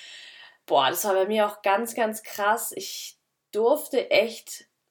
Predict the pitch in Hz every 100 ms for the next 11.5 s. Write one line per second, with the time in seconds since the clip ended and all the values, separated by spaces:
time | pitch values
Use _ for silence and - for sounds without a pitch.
0 | _ _ _ _ _ _ _ _ 196 180
1 | 196 269 208 185 180 185 185 - 196 208
2 | 285 - - - 202 - 160 196 262 233
3 | - - 185 233 247 220 - 202 214 -
4 | 190 - - 240 - - - 160 160 165
5 | 175 233 302 _ - - - _ _ _
6 | _ _ 233 214 - _ - 254 330 247
7 | 180 170 160 190 - - 190 185 139 160
8 | 175 202 226 - 330 381 180 160 156 _
9 | - 247 - 269 269 320 277 349 392 262
10 | - 185 185 214 185 180 - 175 - -
11 | 180 196 160 208